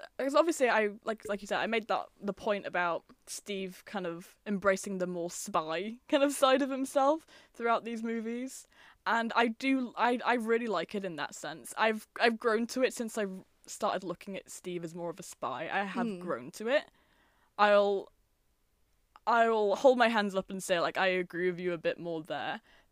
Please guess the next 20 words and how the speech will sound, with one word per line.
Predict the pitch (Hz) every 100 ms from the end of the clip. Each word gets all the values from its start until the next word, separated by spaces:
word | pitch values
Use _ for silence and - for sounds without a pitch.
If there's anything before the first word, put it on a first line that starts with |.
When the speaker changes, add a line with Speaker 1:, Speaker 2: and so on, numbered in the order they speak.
| _ _ 202
Speaker 1:
And | 196 196
the | 220
only | 220 220 214
reason | 208 202 202
that | 190
I | 180
don't | 180 170
like | 185 180 180
it | 208 -
now | 180 165 190 208 -
is | 185
that | 185
it | 170 -
gives | 196 180 -
me | 185
a |
bit | 175 180
of | 165 160
the | 135 135
ick. | - - -